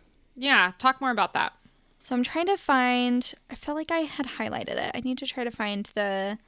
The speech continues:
Speaker 2: um, there's, like, a whole chapter that's, like, dedicated to it. But one thing that, um, is interesting is that throughout the novel, he, in his dreams, is thinking about,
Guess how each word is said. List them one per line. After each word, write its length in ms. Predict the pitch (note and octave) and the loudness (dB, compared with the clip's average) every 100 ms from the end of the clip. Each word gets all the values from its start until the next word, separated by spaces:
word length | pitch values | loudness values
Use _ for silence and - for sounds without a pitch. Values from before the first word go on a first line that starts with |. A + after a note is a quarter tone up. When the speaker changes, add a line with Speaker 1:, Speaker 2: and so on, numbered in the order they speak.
| _ _ _ _ _ _ - | _ _ _ _ _ _ -8
Speaker 2:
um, 720 | A3+ G#3 G#3 G#3 B3 - C4 - _ _ _ _ _ _ _ _ _ - - - - - | -4 -2 -4 -6 -8 -6 -8 -10 _ _ _ _ _ _ _ _ _ -20 -20 -20 -20 -4
there's, 160 | D#4 D4+ | 0 4
like, 140 | D#4+ | 6
a 60 | D#4 | 6
whole 220 | F4+ G4 | 6 2
chapter 560 | - A3 A#3 - F#3+ F#3+ | 2 0 0 2 0 0
that's, 240 | - - | -4 -4
like, 140 | G#3 - | -8 -6
dedicated 580 | G3 G3+ - G3+ - - | -6 -6 -4 -4 -2 -2
to 100 | - | -2
it. 100 | - | 2
But 140 | B3 | 4
one 200 | B3 C#4+ | 8 6
thing 260 | E4 C#4+ B3+ | 6 2 4
that, 340 | B3 G#3+ G#3+ - | 6 6 4 4
um, 540 | G#3 G3 F#3 F3 G#3 - - - - - _ - | 2 2 0 -2 -6 -8 -20 -20 -20 -20 _ 4
is 180 | B3+ A#3 | 6 6
interesting 460 | A#3+ A#3+ - A3+ | 4 4 4 4
is 120 | A3 | 4
that 180 | G#3+ G#3 | 4 2
throughout 400 | - C4 A#3+ A#3+ | 4 10 10 10
the 80 | A#3+ | 6
novel, 420 | A3+ G#3+ G#3 G#3 | 8 8 8 6
he, 800 | G#3 - A#3 A#3 A3+ A3 A3 G#3+ - - | 2 2 4 6 6 6 6 4 2 2
in 140 | A3 | 2
his 380 | F#3 A3+ G3+ G3+ | 2 0 0 -2
dreams, 920 | A#3 C#4 C4+ G3+ G3 G#3 A3+ - - - - - - _ - | 2 4 6 4 2 0 0 0 0 -6 -20 -20 -20 _ 4
is 200 | A3 - | 4 4
thinking 420 | B3 B3 A#3+ A#3 | 4 4 4 2
about, 680 | A3+ G3+ G3+ G3+ G3+ - | 6 8 10 10 8 4